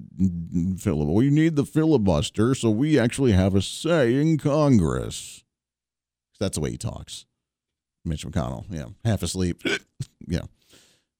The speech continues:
They got rid of the filibuster. Now we don't need any Republican support on anything to actually get to a sixty vote supermajority in there. Oh, no. Oh, no.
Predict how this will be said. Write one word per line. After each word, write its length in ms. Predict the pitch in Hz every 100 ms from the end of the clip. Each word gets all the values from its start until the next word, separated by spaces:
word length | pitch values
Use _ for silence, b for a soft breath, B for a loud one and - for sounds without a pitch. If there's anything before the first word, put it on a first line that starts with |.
| _ _ _ -
They 100 | 180
got 140 | 190
rid 100 | 202
of 60 | 180
the 80 | 196
filibuster. 480 | 196 131 101 120
Now 220 | 123 190 208
we 460 | 185 147 139 185
don't 240 | 185 190 160
need 340 | 175 202 175
any 180 | 165 165
Republican 540 | 147 139 160 160 147 139
support 400 | 135 151 165 -
on 220 | 135 131 -
anything 640 | 190 160 - 110 107 143 -
to 180 | 151
actually 240 | 151 - 139
get 140 | 135
to 100 | 135
a 80 | 120
sixty 400 | - 247 - 190
vote 320 | 131 127 -
supermajority 840 | - - 131 120 107 101 98 110 -
in 100 | 120
there. 240 | 120 151
Oh, 120 | 240 349
no. 360 | 349 233 127 _ _ _ _ _ _ -
Oh, 200 | 165 220
no. 340 | 208 123 87